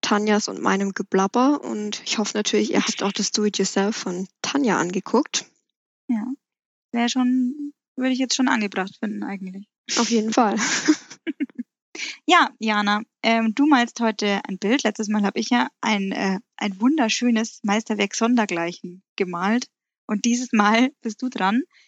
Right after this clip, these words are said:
Speaker 2: Ich hab das Bild auch noch gar nicht gesehen, beziehungsweise das Video, also ich bin auch schon voll gespannt. Und deswegen könntest du ja jetzt erstmal erzählen,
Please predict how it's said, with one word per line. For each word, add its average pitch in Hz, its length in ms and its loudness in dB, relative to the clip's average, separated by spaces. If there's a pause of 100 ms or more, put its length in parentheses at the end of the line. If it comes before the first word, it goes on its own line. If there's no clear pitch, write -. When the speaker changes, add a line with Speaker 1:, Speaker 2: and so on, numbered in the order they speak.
(200)
Speaker 2:
Ich 240 160 4
hab 262 80 2
das 240 140 -4
Bild 254 300 2
auch 214 160 0
noch 214 140 -2
gar 190 140 -2
nicht 185 160 -8
gesehen, 269 220 2
beziehungsweise 202 460 0
das 180 80 -10
Video, 220 220 2
also 202 180 -2
ich 196 80 -6
bin 208 120 -2
auch 208 100 -2
schon 190 120 -4
voll - 180 -6
gespannt. 196 440 -2 (240)
Und 196 480 -4 (200)
deswegen 220 520 2
könntest 226 300 -2
du 226 60 2
ja 202 220 2
jetzt 220 160 -8
erstmal 220 440 -4
erzählen, 220 440 2